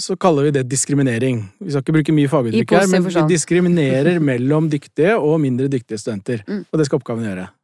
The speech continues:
Speaker 1: Og den type tanke har noen implikasjoner. Og hvordan skal vi da vurdere? Det krever da at man har oppgaver som man kan finne gode vurderingskriterier for å sensurere.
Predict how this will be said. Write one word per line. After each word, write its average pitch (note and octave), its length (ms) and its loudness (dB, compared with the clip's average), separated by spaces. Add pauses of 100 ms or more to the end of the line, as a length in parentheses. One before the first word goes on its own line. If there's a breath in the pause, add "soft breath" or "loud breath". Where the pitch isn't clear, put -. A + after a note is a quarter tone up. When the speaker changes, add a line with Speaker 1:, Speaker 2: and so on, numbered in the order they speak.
(880)
Speaker 1:
Og E3+ 140 0
den G#3+ 180 2 (240)
type F#3 380 -2
tanke F#3 320 0
har D#3 100 2
noen D#3+ 160 0
implikasjoner. C#3+ 800 0 (560)
Og E3+ 80 -2
hvordan D3+ 260 2
skal F3 140 -2
vi F3 80 2
da C#3+ 140 0
vurdere? B2+ 340 -2
Det D#3 160 -2
krever D3 400 0
da E3 140 2
at G3 80 -4
man F#3+ 100 -2
har D3 300 -2 (640 soft breath)
oppgaver F#3 640 -2 (420)
som E3+ 160 -2
man F#3+ 200 -2
kan E3+ 280 -2
finne D#3 380 -2 (340)
gode D#3 560 0
vurderingskriterier D3 920 0 (180)
for B2+ 320 -4
å A#2+ 40 -4
sensurere. B2+ 500 -2